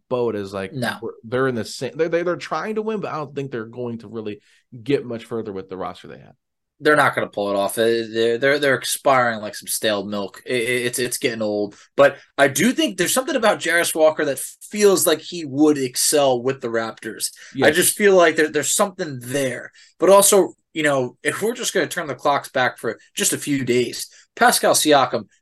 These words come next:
Speaker 2: just ripped this Pacers team for thirty-six and ten. We know this guy
Speaker 1: He's
Speaker 2: can
Speaker 1: a
Speaker 2: bring
Speaker 1: monster.
Speaker 2: it night in, night out. And you wanna talk about trying to find a number two option?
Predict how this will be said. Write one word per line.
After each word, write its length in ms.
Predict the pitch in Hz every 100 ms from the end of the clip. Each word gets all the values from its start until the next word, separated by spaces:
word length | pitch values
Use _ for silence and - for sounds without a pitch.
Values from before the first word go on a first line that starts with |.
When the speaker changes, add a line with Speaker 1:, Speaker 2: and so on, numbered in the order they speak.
| -
Speaker 2:
just 300 | 156 - -
ripped 440 | 120 143 214 - 151
this 140 | 135
Pacers 380 | - 131 - 113
team 200 | - 117
for 100 | 117
thirty-six 640 | - 160 139 120 135 -
and 140 | 107 -
ten. 260 | 110 101 - - -
We 340 | 165 202 247 226
know 500 | 185 190 185 175 156
this 260 | 151 -
guy 560 | - 156 147 143 131 123 _ _
Speaker 1:
He's 120 | 113
Speaker 2:
can 140 | 143 117
Speaker 1:
a 20 |
Speaker 2:
bring 340 | 107 147 156
Speaker 1:
monster. 200 | 147 -
Speaker 2:
it 40 | 120
night 380 | 143 160 165
in, 280 | 160 160 165 _ _
night 320 | 131 156 147
out. 240 | 156 160
And 80 | 123
you 80 | 123
wanna 180 | 180 131
talk 380 | - - 180 -
about 400 | 131 123 117 - _ _ -
trying 200 | 170 135
to 60 |
find 280 | - 151 139
a 60 | 110
number 320 | 117 139 127
two 280 | - 170 135
option? 520 | 127 156 - 175 143